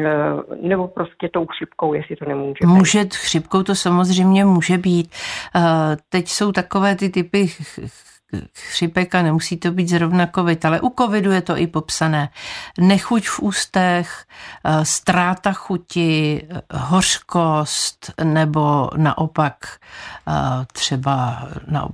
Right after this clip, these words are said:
Speaker 2: kyselost neustále v žaludku nebo všechno kouka-, chutná jako bláto.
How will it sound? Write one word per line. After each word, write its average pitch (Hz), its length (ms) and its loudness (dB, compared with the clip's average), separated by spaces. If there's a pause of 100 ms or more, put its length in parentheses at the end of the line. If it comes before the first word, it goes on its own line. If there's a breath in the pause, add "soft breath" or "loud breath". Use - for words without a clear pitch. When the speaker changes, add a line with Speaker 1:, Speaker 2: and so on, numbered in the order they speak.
(140)
Speaker 2:
kyselost 165 640 2
neustále 151 520 0
v 151 40 -2
žaludku 139 760 -4
nebo 139 280 0
všechno 165 440 0
kouka-, 156 480 0
chutná 156 440 0
jako 143 260 -4
bláto. 139 560 -2